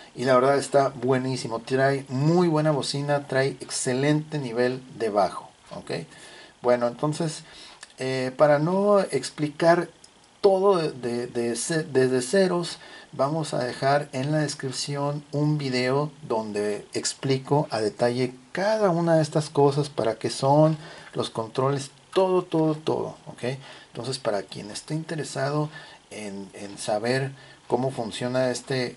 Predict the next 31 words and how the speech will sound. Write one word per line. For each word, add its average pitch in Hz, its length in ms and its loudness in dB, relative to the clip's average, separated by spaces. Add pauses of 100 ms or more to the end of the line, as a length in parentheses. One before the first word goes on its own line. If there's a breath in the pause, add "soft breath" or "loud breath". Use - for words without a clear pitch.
(120)
radio, 135 500 2 (180)
ahí 127 440 -4 (120)
les 110 180 -4
voy 110 140 2
a 120 40 4
dejar 117 240 -2
ese 131 160 -2
video. 180 340 2 (320 loud breath)
Este 143 320 0
lo 135 80 2
vamos 135 200 2
a 123 40 -4
hacer 131 300 -2 (200)
más 120 440 2
práctico, 147 680 0
directamente 127 920 -2 (320 loud breath)
a 101 120 -2
lo 101 200 -4
que 110 260 -2
es 117 160 -4
yendo 117 640 -2
a 98 100 -4
la 95 120 0
reproducción 95 720 -4
de 110 80 -4
música, 180 680 -2 (260 loud breath)
y 185 100 -4
solamente 202 720 2
voy 151 380 0
a 139 60 2
mostrar 135 640 0